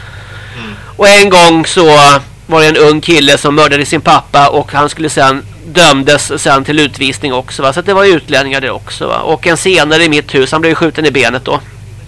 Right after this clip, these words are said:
Speaker 2: Och han sa så här att det är sånt som händer bara, va?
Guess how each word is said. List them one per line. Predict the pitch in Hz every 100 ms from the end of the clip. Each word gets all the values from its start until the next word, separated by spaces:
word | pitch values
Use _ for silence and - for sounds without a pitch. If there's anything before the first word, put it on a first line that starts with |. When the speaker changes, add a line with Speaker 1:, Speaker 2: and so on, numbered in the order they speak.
| - - - - - - - - - - - - - -
Speaker 2:
Och | -
han | 196 247
sa | 220 196
så | 165
här | 165 175
att | 175
det |
är | 240
sånt | 190 170
som | 226 165
händer | 208 302 262
bara, | 123 104 -
va? | 64